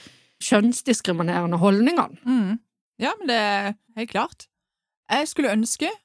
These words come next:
Speaker 2: at vi kunne bare fjerne sosiale medier noen ganger.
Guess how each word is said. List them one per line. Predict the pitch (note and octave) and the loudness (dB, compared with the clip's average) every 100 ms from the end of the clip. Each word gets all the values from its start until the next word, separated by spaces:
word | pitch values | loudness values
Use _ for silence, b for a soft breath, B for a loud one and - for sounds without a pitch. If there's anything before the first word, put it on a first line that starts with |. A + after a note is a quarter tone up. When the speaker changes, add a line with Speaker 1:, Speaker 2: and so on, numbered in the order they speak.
| _ | _
Speaker 2:
at | B3+ | -4
vi | C#4 | -2
kunne | B3+ B3 A#3+ B3 B3+ - _ | 0 0 0 0 -2 -8 _
bare | A3 G#3 G#3+ | -8 -4 -4
fjerne | G#3+ - F#3+ F#3 G3 F#3+ A3 _ | -4 -6 -6 -4 -4 -4 -4 _
sosiale | - G#3 A3 G3 G3 | -10 -2 0 0 0
medier | F#3+ F3+ G#3 A#3 C#4 | 0 0 -2 -4 -4
noen | D4 C4 | -2 -2
ganger. | B3 C#4 | -2 -2